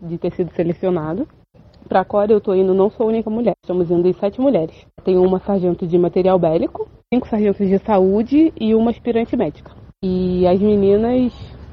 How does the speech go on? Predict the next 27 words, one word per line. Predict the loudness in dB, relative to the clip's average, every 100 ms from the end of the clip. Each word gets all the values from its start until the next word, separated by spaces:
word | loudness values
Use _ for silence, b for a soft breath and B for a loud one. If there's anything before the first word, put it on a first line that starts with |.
| -10
são | -2 0 0 0 -2 -4 -8 -14 -12
incríveis, | -8 -6 -2 0 2 0
assim, | 0 -2 -2
eu | -4
cheguei | -4 0
um | 0
pouco | -2 -2
depois, | 0 0 0 -2 -2 -2
né, | -2 -2
que | -8
o | -10
pessoal | -8 -4 -4
já | -4 -4
tava, | -4 -6 -8 -12 B B B -20 -8
é, | -2 0
nos | 0 -2
treinamentos, | -4 0 2 2 0 -2 -4 -10 -16 -20 -18 -6
e | -4
as | 0
meninas | 2 2 0 -2
foram | -4 -2 0 0
maravilhosas, | 0 0 0 0 0 -2 -4
eu |
fui | -4 -8
super | -8 -4 0
bem | 0
acolhida, | 0 -2 -2 -2 -4